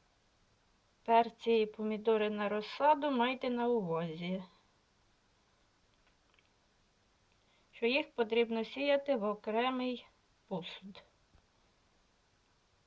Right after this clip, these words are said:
Оце таке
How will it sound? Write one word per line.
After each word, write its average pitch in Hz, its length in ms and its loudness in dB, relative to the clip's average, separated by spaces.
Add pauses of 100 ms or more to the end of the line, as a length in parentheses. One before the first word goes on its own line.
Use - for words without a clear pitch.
(1500)
Оце 226 360 -2 (240)
таке 277 480 2